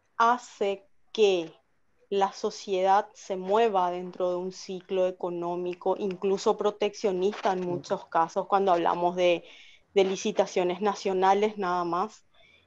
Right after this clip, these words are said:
Speaker 1: y que la economía siga un ciclo, eh, digamos, algo cíclico, un dinero, un flujo de dinero cíclico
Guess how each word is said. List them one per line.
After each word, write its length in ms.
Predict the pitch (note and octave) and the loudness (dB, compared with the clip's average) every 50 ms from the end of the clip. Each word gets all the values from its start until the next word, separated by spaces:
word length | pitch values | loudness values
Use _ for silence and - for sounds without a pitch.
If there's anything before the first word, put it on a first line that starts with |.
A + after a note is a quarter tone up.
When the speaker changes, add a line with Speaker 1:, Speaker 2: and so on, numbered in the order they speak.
| _ _ _ _ | _ _ _ _
Speaker 1:
y 140 | - A#3 A3 | -8 -2 2
que 120 | - A#3+ | 4 6
la 160 | A3+ A#3 A#3 A#3 | 8 8 8 8
economía 720 | A#3 A#3+ A#3+ A#3+ A#3 A3+ A3+ A3+ A#3 A#3+ B3+ C4 C#4 C4+ | 6 4 4 4 4 4 4 2 2 4 4 4 4 2
siga 300 | - - B3 B3 B3+ B3+ | 0 0 4 6 6 8
un 160 | B3+ B3+ B3+ | 6 4 2
ciclo, 840 | - - - B3+ B3+ B3 - - C4+ C#4 C#4 D4 E4 F4 F4 - _ _ _ _ _ _ - | -2 -4 -2 0 0 -2 -2 2 6 8 10 10 8 8 4 0 _ _ _ _ _ _ 2
eh, 1000 | A3+ A3 G#3+ G#3+ G#3 G#3 G3+ G3+ G3 F#3+ F#3+ F#3 F3+ F3+ F3+ F3 F3 F3 E3+ _ _ _ - | 4 6 8 8 8 6 6 4 4 4 4 4 2 2 2 0 -2 -2 -6 _ _ _ -6
digamos, 680 | G#3+ A3 G#3 G3+ G3 G3+ G#3+ A3 A#3 B3 B3 - - _ _ _ _ _ _ _ | -2 2 4 6 6 4 4 4 2 0 0 -2 -14 _ _ _ _ _ _ _
algo 300 | - A#3 A#3+ C4+ D4 D#4 | 4 4 6 6 6 4
cíclico, 840 | D#4 - - D#4+ D4 C4 - A#3+ G#3+ G3+ - - G3 F#3 F#3 F#3 F3+ | 4 2 0 0 0 0 0 -2 -4 -2 0 2 4 4 6 4 2
un 260 | - - G#3+ A3+ A#3+ A#3+ | 0 -2 -4 -2 -2 0
dinero, 460 | B3+ B3 A3+ A3 G#3 G#3+ A3 A3+ A3 | -2 0 2 4 4 6 6 6 4
un 120 | A3 G#3+ | 4 2
flujo 380 | A3 - B3 C4 B3+ - C#4 B3+ | -2 -4 -4 -2 2 4 6 6
de 80 | B3+ | 6
dinero 340 | A#3+ A#3 A3 G#3 G3 G3+ A3 | 6 2 2 0 0 0 0
cíclico 720 | G#3+ - - - A#3+ A#3 - - B3+ B3+ B3+ - C#4+ D#4 | -4 -6 -10 -10 -10 -8 -6 -4 -6 -4 0 0 0 0